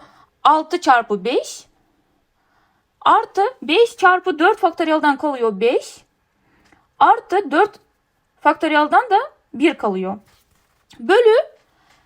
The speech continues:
yine paydamızı öylece yazıyoruz. Dört faktöriyel, a, üç, e, a, çarpı üç faktöriyel çarpı iki faktöriyel diye yazıyoruz. Dört faktöriyelimiz kendilerini götürdü. Yukarıda,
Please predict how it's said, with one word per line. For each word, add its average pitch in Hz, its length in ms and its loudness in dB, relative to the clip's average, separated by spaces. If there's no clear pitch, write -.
yine 330 380 -2
paydamızı 311 600 -2
öylece 240 400 0
yazıyoruz. 392 540 -2
Dört 277 220 0
faktöriyel, 240 580 -2
a, 214 280 2
üç, - 340 -4
e, 247 140 -4
a, 247 200 2
çarpı 269 340 0
üç - 220 -8
faktöriyel 220 440 -2
çarpı 247 380 -2
iki 226 220 -14
faktöriyel 202 440 -6
diye 202 140 -4
yazıyoruz. 381 540 -2
Dört 403 200 2
faktöriyelimiz 262 600 0
kendilerini 254 480 0
götürdü. 427 400 0
Yukarıda, 294 640 2